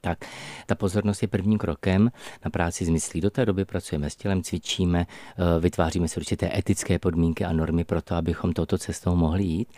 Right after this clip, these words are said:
A ten první krok práce s myslí definoval jako pozornost. A co řekl? On řekl, pozornost je stav, kdy odvra-, odvracujeme, eh, kdy, kdy bereme pozornost od smyslových věmů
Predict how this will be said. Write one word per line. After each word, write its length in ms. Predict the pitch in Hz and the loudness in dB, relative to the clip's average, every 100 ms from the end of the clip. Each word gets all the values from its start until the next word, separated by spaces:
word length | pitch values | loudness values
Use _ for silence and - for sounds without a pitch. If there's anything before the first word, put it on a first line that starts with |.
| - - - | -18 -16 -8
A 240 | 82 78 - | -2 0 0
ten 140 | 82 | -2
první 260 | 78 85 101 | 0 0 0
krok 200 | 104 - | -2 -2
práce 300 | 98 92 98 | -4 -2 -2
s 60 | |
myslí 400 | 95 - 101 95 - - - | -2 -2 -2 -2 -4 -8 -8
definoval 380 | - 92 87 | -2 0 0
jako 180 | 82 - | -2 -4
pozornost. 500 | 82 78 78 76 - | -4 -2 -2 -4 -6
A 60 | 95 | -8
co 160 | - 113 | -6 -6
řekl? 280 | 85 - - | -6 -6 -2
On 140 | 87 | 0
řekl, 340 | 82 80 - 71 - - - - | 0 -4 -8 -14 -14 -18 -14 -6
pozornost 800 | 80 76 71 76 80 82 - - - - | -4 -2 -2 0 0 -2 -6 -18 -20 -6
je 280 | 82 73 73 | -2 -2 -4
stav, 340 | - - 95 95 | -8 -4 -4 -4
kdy 280 | 92 73 - | -4 -6 -6
odvra-, 440 | 92 104 123 123 - | -2 0 0 0 -2
odvracujeme, 840 | - 90 107 101 - 85 73 73 73 - - - - | -2 0 0 -2 -4 -4 -2 -4 -6 -12 -20 -18 -4
eh, 200 | 82 76 | 0 0
kdy, 140 | 78 90 | 0 0
kdy 120 | 90 | 2
bereme 320 | 78 107 113 | 2 2 0
pozornost 680 | - 82 85 80 85 101 - | 0 -2 0 2 0 -2 -6
od 120 | - - | -10 -4
smyslových 640 | 107 104 - 104 85 - | 0 0 0 -4 -4 -4
věmů 520 | 82 76 78 87 135 | -2 0 0 -2 -4